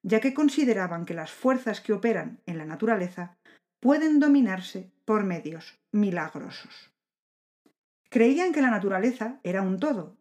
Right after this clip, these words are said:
una especie de organismo dotado de vida, y consideraban a esas fuerzas semejantes a las del ser humano. Como ejemplo de pensadores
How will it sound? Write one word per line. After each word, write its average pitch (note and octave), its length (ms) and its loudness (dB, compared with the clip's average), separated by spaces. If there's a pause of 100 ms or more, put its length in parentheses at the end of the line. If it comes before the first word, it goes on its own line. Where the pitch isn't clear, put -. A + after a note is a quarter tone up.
(140)
una F#3+ 220 -4
especie A3+ 360 0
de G#3+ 140 0
organismo G#3+ 600 2
dotado F3+ 400 -2
de G3 120 0
vida, A3 380 0 (340)
y - 100 -4
consideraban B3+ 880 2
a F3 100 -6
esas B3+ 240 -4
fuerzas A3+ 640 -4
semejantes A3 800 -2 (160)
a F#3 80 -4
las F3+ 180 -2
del E3 140 -8
ser G3+ 160 -4
humano. - 340 -10 (1600)
Como A#3+ 240 6
ejemplo D4 400 0
de F3 100 0
pensadores F3 640 -6